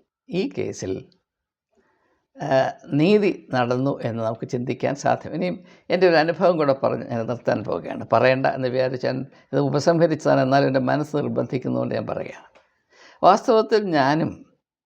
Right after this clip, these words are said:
ഈ സ്-, ഈ രണ്ട് സിസ്റ്റേഴ്സിനെ പോലെ കേസിൽ പെടേണ്ടതാണ്.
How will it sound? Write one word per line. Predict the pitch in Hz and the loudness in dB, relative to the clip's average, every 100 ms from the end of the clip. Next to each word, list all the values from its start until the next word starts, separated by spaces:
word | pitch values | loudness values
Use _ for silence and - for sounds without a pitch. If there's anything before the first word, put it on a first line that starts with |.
| _ _ _ _ _ _ _ | _ _ _ _ _ _ _
ഈ | 175 214 | -2 -2
സ്-, | 202 - - _ - _ _ _ - | -2 -10 -14 _ -20 _ _ _ -4
ഈ | 156 180 208 196 - - - | 0 2 0 -4 -8 -16 -8
രണ്ട് | 147 139 175 | 0 2 2
സിസ്റ്റേഴ്സിനെ | 175 147 - 175 165 156 143 | 2 0 6 6 6 2 2
പോലെ | 135 - 120 131 - - _ _ _ _ _ _ _ _ _ | 0 2 2 2 0 -6 _ _ _ _ _ _ _ _ _
കേസിൽ | 147 170 151 147 | 0 0 2 -2
പെടേണ്ടതാണ്. | - 117 120 120 101 - | 0 0 2 2 0 -2